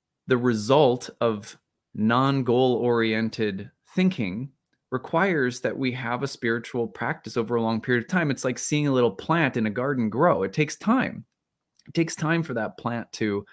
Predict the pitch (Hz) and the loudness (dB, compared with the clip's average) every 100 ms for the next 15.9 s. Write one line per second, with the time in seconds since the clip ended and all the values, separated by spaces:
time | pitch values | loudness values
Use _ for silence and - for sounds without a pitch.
0 | - - - - - 117 127 - 131 120 | -20 -20 -20 -14 0 4 4 2 2 2
1 | 120 107 110 104 - 127 120 - - 170 | 0 2 0 0 2 2 2 -4 0 2
2 | 135 - - 131 - 185 190 139 123 120 | 2 0 -2 -2 2 2 4 2 2 0
3 | 117 113 _ _ _ _ - 143 202 208 | -2 -4 _ _ _ _ -6 0 4 6
4 | 185 156 - - 139 160 151 - - 127 | 6 2 -2 -4 0 2 2 0 -2 0
5 | 139 123 101 104 - - 139 143 - - | 2 0 -4 -8 -14 -4 -2 -2 -2 0
6 | 139 123 98 - 135 143 139 - 135 123 | 0 2 -4 -4 -2 -2 -2 -4 -2 -2
7 | 101 92 _ _ _ 139 156 123 - 147 | -2 -8 _ _ _ 0 2 0 0 0
8 | 143 127 107 104 - - - - 131 147 | 0 -2 -4 -4 -6 -8 -14 -4 -2 0
9 | 156 131 127 127 123 - 98 95 147 147 | -2 0 2 2 0 -6 -6 -4 0 0
10 | 139 123 - 127 127 - 131 151 - _ | 0 -4 -10 -10 -10 -8 -2 -2 -4 _
11 | _ _ _ - 156 143 104 78 _ _ | _ _ _ -4 0 0 0 -8 _ _
12 | _ - 170 180 156 - 160 131 117 127 | _ 0 4 6 4 4 4 4 4 4
13 | 131 127 123 113 - - 117 120 - 110 | 4 4 0 -2 -4 2 2 2 0 0
14 | 110 104 113 113 104 101 101 95 110 110 | 2 2 2 2 2 0 -4 -2 0 0
15 | - - 139 127 107 123 165 - | -4 -4 -4 -4 -4 0 -2 -2